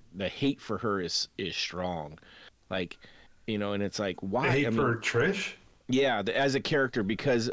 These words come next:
Speaker 1: uh, this, this is one of the ones I got out there, and, um, and I, and I was, I couldn't understand it, and maybe it's just 'cause where I'm coming from is they were, they were so mad because of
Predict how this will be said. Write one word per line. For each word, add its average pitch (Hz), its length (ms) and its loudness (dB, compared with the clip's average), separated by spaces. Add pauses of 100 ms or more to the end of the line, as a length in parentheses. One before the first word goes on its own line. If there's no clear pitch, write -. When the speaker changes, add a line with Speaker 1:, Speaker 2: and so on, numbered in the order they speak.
Speaker 1:
uh, 104 240 2 (500)
this, 160 260 2
this 147 240 2
is 160 120 2
one 156 140 6
of 135 80 4
the 120 80 2
ones 117 220 4
I 104 120 4
got 107 260 2
out 107 160 2
there, 101 380 2
and, 98 260 -2 (100)
um, 92 440 -4 (640)
and 117 100 0
I, 113 100 0
and 110 200 -2
I 110 60 0
was, 104 180 -2
I 113 160 -2
couldn't 151 280 0
understand 107 460 0
it, 92 100 -2
and 98 180 -2
maybe 104 200 0
it's - 80 0
just 104 160 -2
'cause 95 180 -4
where 95 160 2
I'm 98 100 0
coming 98 280 -2
from 95 220 -2
is 90 140 -4
they 98 120 2
were, 98 220 0 (340)
they 110 100 2
were 110 100 2
so 143 340 4
mad 131 340 2
because 107 380 0
of 95 360 0